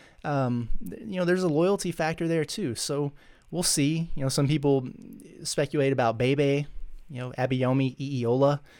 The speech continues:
the Stetson transfer. I don't know. If I was in his situation, I might stay put. Where's he gonna go? You, you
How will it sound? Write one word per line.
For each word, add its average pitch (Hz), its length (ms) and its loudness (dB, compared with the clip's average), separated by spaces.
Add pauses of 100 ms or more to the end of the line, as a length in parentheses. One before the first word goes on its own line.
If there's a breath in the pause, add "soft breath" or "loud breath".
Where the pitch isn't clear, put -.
(340 soft breath)
the 120 60 -10
Stetson 151 400 0
transfer. 135 640 0 (400)
I - 120 -2
don't 175 100 2
know. 127 120 6
If 135 100 0
I 151 80 6
was 208 100 4
in 156 120 2
his 180 400 0 (100)
situation, 131 640 0
I 156 100 -2
might 147 240 0
stay 113 240 -2
put. 143 420 -2 (720 soft breath)
Where's 156 160 0
he 202 120 0
gonna 147 160 2
go? 127 500 -2 (800)
You, 127 300 -4 (340)
you 139 200 -10